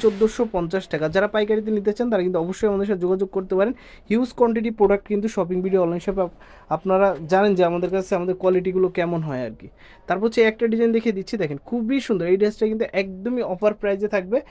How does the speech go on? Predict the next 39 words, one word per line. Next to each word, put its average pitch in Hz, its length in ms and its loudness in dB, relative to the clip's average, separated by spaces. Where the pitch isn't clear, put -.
এটা 208 180 0
থাকবে 226 220 -4
হচ্ছে 240 200 -2
আপনার 247 180 -4
ড্রেসের 180 460 -2
ফ্রন্ট 185 240 -2
সাইড। 156 140 -2
এগুলো 202 240 -2
কিন্তু 240 140 -4
ক্লোজলি 214 420 4
দেখিয়ে 220 240 -2
দিচ্ছি, 196 260 -6
দেখেন, 220 180 -4
খুব 277 120 0
সুন্দরভাবে 262 520 0
হচ্ছে - 200 -6
এখানে 247 240 -4
সুতার 214 360 -2
কাজ 208 180 -4
করে 202 180 0
দেওয়া 202 200 2
থাকবে। 190 220 -2
আর 151 60 2
এটা 208 160 0
থাকবে 226 240 -2
হচ্ছে 233 200 -4
আপনার 220 180 -2
দোপাট্টাটা, 151 460 -6
খুবই 233 260 -6
সুন্দর 247 260 0
একটা 226 180 -2
দোপাট্টা 208 360 0
পেয়ে 202 160 4
যাবেন। 202 160 0
কালার 175 260 2
কন্ট্রাস্টের 185 360 -4
সাথে 196 160 -2
একটা 190 120 -4
সালোয়ার 175 260 0